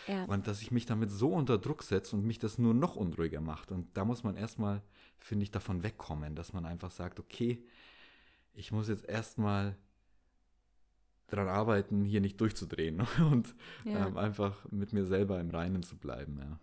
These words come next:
Speaker 1: Ja, klar, ich glaube, das ist bei ganz vielen so, gerade, ähm, jetzt so Familien, die vielleicht wirklich nicht raus dürfen und, äh,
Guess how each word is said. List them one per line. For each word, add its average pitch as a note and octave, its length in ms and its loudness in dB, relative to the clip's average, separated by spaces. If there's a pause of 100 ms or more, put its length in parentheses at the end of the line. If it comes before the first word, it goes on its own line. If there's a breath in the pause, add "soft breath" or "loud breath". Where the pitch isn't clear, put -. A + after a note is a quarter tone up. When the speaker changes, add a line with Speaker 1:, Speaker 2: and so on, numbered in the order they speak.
(160)
Speaker 1:
Ja, G#3 200 2
klar, A#3 340 4
ich E3+ 100 -6
glaube, F#3+ 400 4
das F#3 200 -4
ist - 180 -8
bei F3+ 120 0
ganz F3 280 -2
vielen A#3+ 300 0
so, E3+ 140 -4
gerade, F3 440 -2 (560 loud breath)
ähm, E3+ 440 0
jetzt E3+ 280 -6
so F#3 100 -6
Familien, F#3 960 2 (480 soft breath)
die F#3+ 100 -2
vielleicht F3+ 400 -2
wirklich G#3+ 360 0
nicht F3+ 240 -4
raus G3+ 300 2
dürfen F3 540 -4
und, F3+ 300 -2
äh, - 120 -8